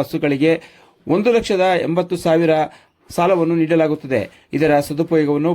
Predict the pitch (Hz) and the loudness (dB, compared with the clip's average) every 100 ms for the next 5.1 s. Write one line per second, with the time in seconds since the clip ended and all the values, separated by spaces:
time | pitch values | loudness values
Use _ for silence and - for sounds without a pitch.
0 | 175 151 160 160 156 143 139 156 160 147 | -2 0 0 2 0 0 0 0 0 0
1 | 151 147 151 143 139 117 - _ _ _ | 2 2 2 2 0 0 -4 _ _ _
2 | _ _ _ _ _ _ - 180 214 220 | _ _ _ _ _ _ -4 -2 0 0
3 | 196 202 254 208 208 202 196 196 185 170 | 0 -2 0 0 0 0 -2 -2 -2 -2
4 | 170 170 180 170 175 156 160 156 160 165 | -2 0 2 2 0 0 0 0 0 0
5 | 156 | -2